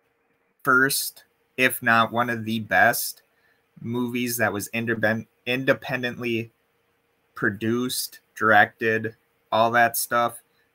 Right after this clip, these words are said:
to come out. Later, and this is the very first movie. There's four movies in total. Um, the first one being The Born Losers, the second one being Billy Jack,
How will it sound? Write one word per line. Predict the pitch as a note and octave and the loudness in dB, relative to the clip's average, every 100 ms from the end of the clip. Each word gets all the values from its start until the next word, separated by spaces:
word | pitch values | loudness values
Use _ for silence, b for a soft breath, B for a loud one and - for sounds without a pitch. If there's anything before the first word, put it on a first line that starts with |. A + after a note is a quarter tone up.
| _ | _
to | - A#2 A2 G#2 F#2+ - | -8 -4 -2 -2 -4 -10
come | - D3 B2 | -6 -2 0
out. | G2+ E2+ - _ _ _ _ _ - | 0 -2 -8 _ _ _ _ _ 2
Later, | C3+ D#3 D#3+ C#3+ - _ _ _ - - - - C3 - | 4 8 8 6 2 _ _ _ -20 -20 -16 -16 -4 4
and | D#3+ E3+ | 6 6
this | F#3+ | 2
is | F#3+ D#3+ | 2 0
the | C#3 | 2
very | C#3+ C#3+ C3+ | 4 4 4
first | - - B2 C3+ - | -2 0 2 0 -2
movie. | C#3 C#3 D3 D3 D3 _ - | -4 -2 0 -2 -4 _ -2
There's | B2+ G#2+ | 0 0
four | - - B2 B2+ | -4 -4 0 0
movies | C3+ C#3 C3+ C#3 D3 - - _ _ | 0 -4 -4 -2 -2 -6 -12 _ _
in | B2+ A2+ | -4 -4
total. | - A#2 A#2+ C3 C#3+ - b b - | -4 -2 0 0 -2 -6 b b 2
Um, | A#2+ A2 G#2 G2 G2 A2+ _ - | 4 4 2 -2 -10 -14 _ -10
the | A2 | 0
first | C#3 C3+ - | 2 2 0
one | B2 | -4
being | B2 B2 A#2+ | -2 -4 -6
The | |
Born | A#2+ A#2+ A#2+ | -4 -2 -2
Losers, | A2+ G#2+ A2 A2 A2+ | -4 -4 -4 -6 -4
the | A#2 | -2
second | - B2+ C3 | 0 -2 -2
one | B2+ B2 | -4 -4
being | A#2+ A#2 | -4 -6
Billy | G#2+ G#2+ G#2+ | -2 -2 -2
Jack, | F#2+ G2 F2+ G2 | -4 0 0 0